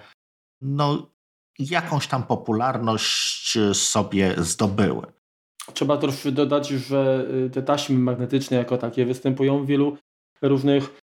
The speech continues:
Speaker 2: drobiazgach, których może nawet sobie nie zdajecie sprawy, ale na przykład w kartach kredytowych, tak?
Speaker 1: Oczywiście. Oczywiście, że tak.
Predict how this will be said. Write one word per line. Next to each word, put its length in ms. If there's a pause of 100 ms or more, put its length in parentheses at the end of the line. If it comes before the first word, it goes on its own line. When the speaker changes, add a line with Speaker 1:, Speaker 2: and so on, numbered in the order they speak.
(440)
Speaker 2:
drobiazgach, 520
których 320
może 260
nawet 280
sobie 180
nie 140
zdajecie 320
sprawy, 420
ale 240
na 100
przykład 600 (160)
w 60
kartach 240
kredytowych, 400
tak? 320 (500)
Speaker 1:
Oczywiście. 640 (640)
Oczywiście, 720
że 120
tak. 200